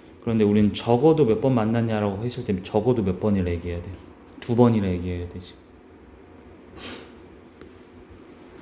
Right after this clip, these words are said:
그 너네 그 올림포스에 있던 거 아니야, 이거? 맞지? 십삼 번. 아, 십이 번부터.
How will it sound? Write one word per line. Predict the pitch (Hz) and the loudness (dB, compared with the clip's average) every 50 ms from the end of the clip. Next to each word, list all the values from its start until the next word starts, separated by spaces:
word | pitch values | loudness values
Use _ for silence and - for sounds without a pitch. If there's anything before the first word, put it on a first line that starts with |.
| - - - - - - - - - - - - | -20 -20 -20 -20 -20 -20 -20 -20 -20 -20 -4 0
그 | 120 | 4
너네 | 117 117 120 120 117 | 6 6 6 6 4
그 | 117 120 113 | 4 2 2
올림포스에 | 104 104 117 135 151 143 147 139 135 123 110 | 2 4 4 4 4 4 2 0 0 -2 -2
있던 | 92 - 123 117 | 0 0 0 0
거 | 113 104 | 0 0
아니야, | 98 98 95 95 | 0 0 -2 -2
이거? | 92 92 95 95 - - | -2 -4 -8 -10 -12 -12
맞지? | 98 101 - - - 101 98 95 92 - - - - - - - - - - - - - - - - - - - - - - - - - - - - - - - - - - - - - - - - - - - - - - - - - - - - - - - - - - - - - - - - - - - - - - | -12 -12 -12 -10 -10 -10 -10 -10 -14 -18 -20 -20 -20 -20 -20 -20 -20 -20 -20 -20 -20 -20 -20 -20 -20 -20 -20 -20 -20 -20 -20 -20 -20 -20 -20 -20 -20 -20 -20 -20 -20 -20 -20 -20 -20 -20 -20 -20 -20 -20 -20 -20 -20 -20 -20 -20 -20 -20 -16 -12 -10 -10 -10 -12 -14 -18 -20 -20 -20 -20 -20 -20 -20 -20 -20 -20 -20 -20 -16
십삼 | - - - - - - 143 139 135 | -12 -10 -10 -10 -4 0 2 2 4
번. | 123 123 120 117 - - - - - - - - - - - - - - - - - - - - - - - - - - - - - - - - | 2 2 -2 -6 -10 -18 -20 -20 -20 -20 -20 -20 -20 -20 -20 -20 -20 -20 -20 -20 -20 -20 -20 -20 -20 -20 -20 -20 -20 -20 -20 -20 -20 -18 -14 -10
아, | 95 | -8
십이 | 92 - - 151 117 113 113 113 | -6 -2 -2 0 2 2 2 2
번부터. | 120 117 113 101 - - - 101 | 2 2 0 0 -4 -8 -10 -10